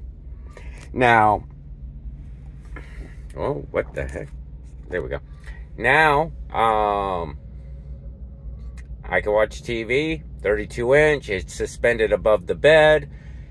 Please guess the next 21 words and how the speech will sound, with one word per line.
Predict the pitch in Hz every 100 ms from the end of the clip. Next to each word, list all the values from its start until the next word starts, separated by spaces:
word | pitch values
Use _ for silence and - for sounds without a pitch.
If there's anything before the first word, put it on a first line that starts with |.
| -
It's | 90 95 -
more | 117 110
comfortable | 113 110 - 104 95
to | 95
watch. | 135 139 135 113 - - - - - -
Um, | 87 98 92 90 73 - - - - - - - - - -
hopefully, | 214 180 127 156 175 - - - - - - - - - - - - - - - - - - - - - - - -
this | 131 139
will | 143
help | 156 170
someone | - 127 127 127
figure | 131 120
out | 110 107
how | 98
to | 92 98
install | 98 - 90
a | 90
thirty-two | 82 82 - 90
inch | 82 69 -
T | 113
V. | 127 151